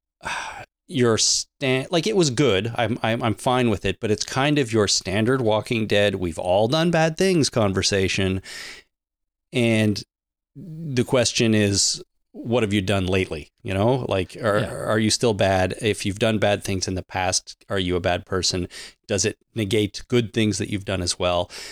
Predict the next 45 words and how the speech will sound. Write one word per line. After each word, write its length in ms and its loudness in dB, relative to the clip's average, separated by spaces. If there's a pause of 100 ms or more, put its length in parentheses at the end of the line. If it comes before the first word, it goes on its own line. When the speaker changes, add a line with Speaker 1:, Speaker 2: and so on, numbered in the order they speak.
(240)
Speaker 1:
You 120 0
know, 60 2
all 100 4
these 180 2
things 220 -2
weren't 160 -4
said 180 0
out 160 0
loud, 380 2
but 240 -2
this 260 0
is 240 0
your 240 2
Walking 400 -2
Dead 320 -4
theme 340 -6
right 200 2
here. 380 0
One 180 2
of 100 -2
them 160 4
anyways. 540 2 (600)
Um, 420 -2
and 120 2
even 180 2
though 120 2
this 160 0
was 80 -4
fine, 560 0
you 100 0
know, 300 2 (120)
I 120 2
thought 240 -2
these 180 -2
two 180 2
actresses 500 0
are 60 0
great 400 0
and 180 -4
it 60 -2
was 120 -4
a 40 -4
good, 200 -2 (260)
good 280 2
scene. 500 2